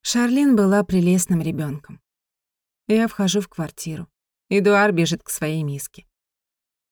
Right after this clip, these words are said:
Одиночество встречает меня как старый друг.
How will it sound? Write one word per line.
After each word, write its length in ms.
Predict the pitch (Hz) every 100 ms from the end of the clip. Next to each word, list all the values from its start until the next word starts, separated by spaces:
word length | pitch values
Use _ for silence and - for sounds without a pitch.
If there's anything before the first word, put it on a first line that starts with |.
| -
Одиночество 760 | 190 202 226 254 - 202 -
встречает 680 | 196 - 180 - 190 190 -
меня 280 | 175 175 175
как 220 | 165 -
старый 420 | - - 156 139
друг. 460 | - - - -